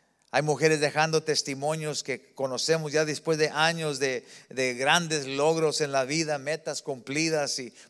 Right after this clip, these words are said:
posiciones altas que han tomado. Y es bonito todo eso, todo es genial, es bueno que hagamos esas cosas. Pero de nuevo, en respeto a las cosas espirituales, hermanos, cambia el criterio.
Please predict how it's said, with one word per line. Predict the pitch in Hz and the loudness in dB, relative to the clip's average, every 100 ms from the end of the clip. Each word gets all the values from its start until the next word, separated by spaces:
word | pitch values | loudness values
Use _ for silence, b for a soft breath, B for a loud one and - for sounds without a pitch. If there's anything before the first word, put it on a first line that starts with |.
| - | -2
posiciones | 139 139 123 139 160 165 156 | 0 0 -2 0 0 0 0
altas | 127 151 175 160 151 139 | 6 8 6 4 0 0
que | - | -2
han | 147 143 | -4 -2
tomado. | 143 135 135 127 | -4 0 0 -2
Y | 131 | 0
es | 175 185 | 0 0
bonito | 190 180 185 175 160 B B _ | -2 -2 -2 -2 -4 B B _
todo | 175 185 175 | 2 4 6
eso, | 180 190 - 151 - - | 4 4 0 -4 -14 -6
todo | 170 180 | -2 -2
es | 165 | -4
genial, | 175 156 156 160 147 | -4 -2 0 0 2
es | 160 | 0
bueno | 147 143 180 185 180 165 B B | -2 2 4 4 -2 -6 B B
que | - 147 | 0 0
hagamos | 147 165 160 139 | 2 0 0 -4
esas | 139 143 - | -6 -4 -4
cosas. | 143 139 135 127 - | -4 -4 -6 -10 -8
Pero | 156 175 160 | 2 4 4
de | 160 | 2
nuevo, | 165 190 190 165 - _ B B | 0 0 0 -2 -10 _ B B
en | 151 156 | 0 2
respeto | 147 143 - 180 202 202 175 | 4 2 2 2 0 2 2
a | |
las | 156 - | 2 0
cosas | 196 208 190 160 | 0 0 0 -2
espirituales, | 139 - 143 139 - 233 269 196 127 | -4 -4 -4 -4 -2 -2 0 0 -2
hermanos, | 120 110 95 87 - - B B B | -4 -6 -12 -14 -18 -20 B B B
cambia | - 180 214 202 190 | 2 4 4 6 6
el | 165 | 6
criterio. | - 139 - 160 156 123 98 | 0 -2 0 0 0 -2 -8